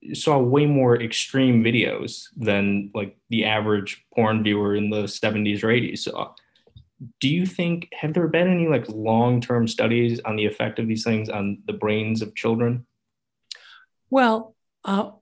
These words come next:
Speaker 2: I mean, first of all, we know that, that the developing brain is more vulnerable to addiction more broadly. The earlier you, you're exposed to an addictive drug, the more likely you are to go on to develop an addiction. That's been shown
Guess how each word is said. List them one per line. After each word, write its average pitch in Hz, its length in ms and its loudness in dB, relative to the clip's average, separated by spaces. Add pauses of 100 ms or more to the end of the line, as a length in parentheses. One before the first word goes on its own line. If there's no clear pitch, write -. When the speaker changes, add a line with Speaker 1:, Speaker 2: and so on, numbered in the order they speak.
(140)
Speaker 2:
I 220 120 -2
mean, 208 200 4
first 247 260 0
of 220 60 6
all, 190 80 6
we 196 120 2
know 202 280 2
that, 190 240 0 (680)
that 170 300 -4
the 190 60 -6
developing 180 520 -2
brain 190 260 0
is 190 200 -6
more 170 200 -4
vulnerable 190 800 -4
to 202 140 -4
addiction 175 440 -6
more 160 180 -6
broadly. 170 520 0
The 160 120 -2
earlier 180 340 0
you, 165 340 -4
you're 180 200 -12
exposed 196 600 -2
to 208 100 -6
an 196 120 -4
addictive 180 340 -8
drug, 175 320 -8
the 165 60 -10
more 151 200 -8
likely 165 360 -6
you 160 140 -6
are 160 140 -8
to - 120 -14
go 160 340 -6
on 165 220 -8
to 165 100 -10
develop 165 500 -8
an 220 100 -8
addiction. 208 420 -6
That's 175 220 -10
been 165 140 -10
shown 160 420 -6